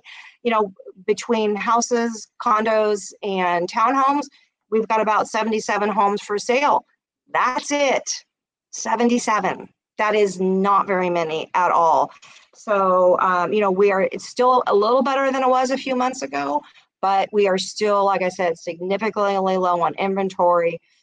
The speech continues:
So it is still a good time to buy and sell. And if, um, any of the viewers or listeners out there are thinking about buying or selling, or like Gino said,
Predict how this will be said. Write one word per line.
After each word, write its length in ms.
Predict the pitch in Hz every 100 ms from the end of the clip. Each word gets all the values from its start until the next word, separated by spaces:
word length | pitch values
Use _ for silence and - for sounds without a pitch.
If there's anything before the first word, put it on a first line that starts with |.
| _ _
So 520 | _ 190 175 170 170
it 240 | 190 180 -
is 280 | 202 196 190
still 260 | - 196
a 60 | 180
good 180 | 214 196
time 480 | - 320 302 294 262
to 100 | 220
buy 200 | 214 214
and 240 | 214 202
sell. 380 | 196 170 - 190 _ _ - -
And 460 | 190 185 175 180 180
if, 200 | 180 -
um, 400 | 190 185 180 175 -
any 200 | 208 214
of 80 | 214
the 80 | 214
viewers 520 | 208 233 226 226 220
or 140 | - 202
listeners 480 | 220 226 226 220
out 200 | 214 202
there 320 | - 196 190 -
are 440 | 175 175 170 170 -
thinking 320 | 233 233 247
about 220 | 233 226
buying 260 | 220 220 220
or 80 |
selling, 360 | 220 214 208 220
or 140 | - 180
like 180 | 180
Gino 260 | 190 196 185
said, 240 | 185 311